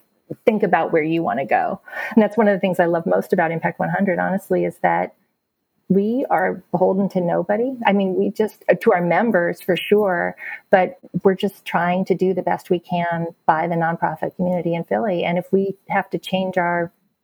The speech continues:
process or our, our philosophy in order to do that, we can.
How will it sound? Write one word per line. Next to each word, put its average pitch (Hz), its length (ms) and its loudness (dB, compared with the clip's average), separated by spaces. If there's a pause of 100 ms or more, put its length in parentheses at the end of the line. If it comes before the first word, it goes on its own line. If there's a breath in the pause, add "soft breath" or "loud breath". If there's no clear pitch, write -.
(240)
process 196 480 -2
or 185 60 2
our, 170 300 0
our 165 420 0
philosophy 180 600 0
in 170 80 -4
order 175 240 -2
to - 120 -16
do 196 180 2
that, 175 280 -2 (100)
we 175 140 0
can. 185 640 -6